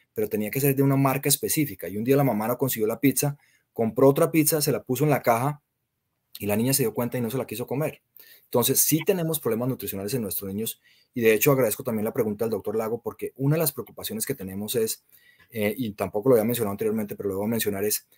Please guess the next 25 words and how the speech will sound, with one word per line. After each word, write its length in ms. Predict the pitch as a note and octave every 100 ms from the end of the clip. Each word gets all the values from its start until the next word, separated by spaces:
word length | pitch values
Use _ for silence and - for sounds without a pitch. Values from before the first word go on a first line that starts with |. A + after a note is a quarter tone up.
| _ _ _ _ _ _ _ _ _ _ -
en 100 | C3
la 80 |
actualidad 400 | A#2 - B2 B2+
no 160 | D3 D3
tenemos 280 | D3+ D3 D3
ninguna 300 | C3+ A2 A#2+
evidencia 600 | B2+ G#2 G2 F#2 A2+ - _
que 140 | - G2+
dietas 640 | A2+ A#2+ A#2+ B2+ B2+ - _ _ _ _
libres 320 | A2+ A#2 A#2+
de 100 | A2
caseína, 640 | G2 F#2 G2 G#2+ A2 G#2+ - _ _ _ -
que 120 | G#2
dietas 300 | A2 G#2 A#2
libres 220 | A#2+ A#2
del 140 | G#2+
gluten 460 | G2 A2 G#2+ A2+ A2 _
puedan, 400 | - A2+ A2+ A2+ _
eh, 120 | G#2+
servir 320 | G2 F#2+ G2 F#2+
para 120 | G#2+
el 40 |
tratamiento 440 | G2 F2+ F#2 F2+ G#2+
del 80 |
autismo. 420 | F#2+ - F2 -